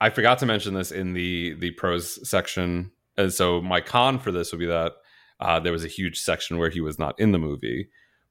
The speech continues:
But Kumail Nanjiani's eyebrows <laughs> were a fucking standout star of this movie for me. I don't know what it is about them, but when the Bollywood scene and the, uh, the Legend of Icarus, as he's filming the movie,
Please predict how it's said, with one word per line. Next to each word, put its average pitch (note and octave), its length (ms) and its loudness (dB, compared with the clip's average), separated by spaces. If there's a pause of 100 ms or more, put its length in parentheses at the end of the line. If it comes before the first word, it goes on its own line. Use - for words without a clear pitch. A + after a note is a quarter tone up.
(140)
But F2 440 4 (400)
Kumail B2 360 4
Nanjiani's F#2+ 680 2
eyebrows D2 640 -2 (1200)
<laughs> E4 80 6 (540)
were G#2 260 4
a F#2 100 4
fucking A#2 400 2
standout F#2+ 520 2
star E2 300 4
of D#2+ 80 -2
this E2+ 180 -4
movie E2 320 -2
for G2 240 4
me. G2 460 2 (1000)
I A#2 160 6
don't A#2+ 200 10
know A#2+ 160 10
what A2+ 160 8
it A2 100 4
is A2 120 4
about A#2+ 440 6
them, C#3+ 560 4 (540)
but A2 100 6
when G#2 260 6
the G2 280 6
Bollywood B2 440 6
scene A#2 580 4
and G2+ 200 -2
the, F#2+ 180 4
uh, F#2 300 6
the G2 140 0
Legend G2 280 4
of G2+ 100 0
Icarus, G#2+ 460 4
as G2+ 120 0
he's G2 160 -2
filming G#2 320 2
the G#2 60 2
movie, A2 540 4